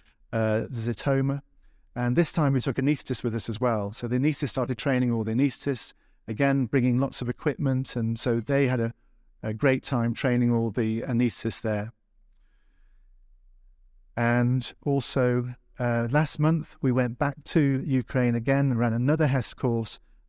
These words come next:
uh, in Zap-, uh, Zaporizhia, right down five miles away from the front line where the Russians are, uh, and in Lviv. This is the team that we take. So the-, these, uh, this, th-, this is my team, a very experienced group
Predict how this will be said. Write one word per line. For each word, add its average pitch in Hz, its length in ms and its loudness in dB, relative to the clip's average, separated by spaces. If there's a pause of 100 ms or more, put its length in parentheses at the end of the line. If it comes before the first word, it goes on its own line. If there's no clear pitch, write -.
uh, 113 320 0
in 120 260 2
Zap-, 113 300 -2 (100)
uh, 117 220 -2
Zaporizhia, 127 840 0
right 131 240 -2
down 123 360 0
five 131 360 0
miles 117 280 0
away 117 200 2
from 117 180 -4
the 113 80 0
front 127 260 0
line 113 240 0
where 113 100 0
the 110 80 -2
Russians 127 460 0
are, 123 240 -2 (440)
uh, 123 40 -4
and 120 320 0
in 117 200 2
Lviv. 104 300 0 (1080)
This 135 160 0
is 143 80 -2
the - 80 0
team 147 300 2
that 135 120 2
we 139 60 -4
take. 143 280 0
So - 140 -6
the-, 156 180 4
these, 170 400 -2
uh, 131 160 4
this, 135 280 -6
th-, 156 240 -4
this 156 160 -4
is 131 100 -4
my 127 160 0
team, 143 360 2
a 123 60 2
very 143 300 2
experienced 120 580 0
group 123 220 2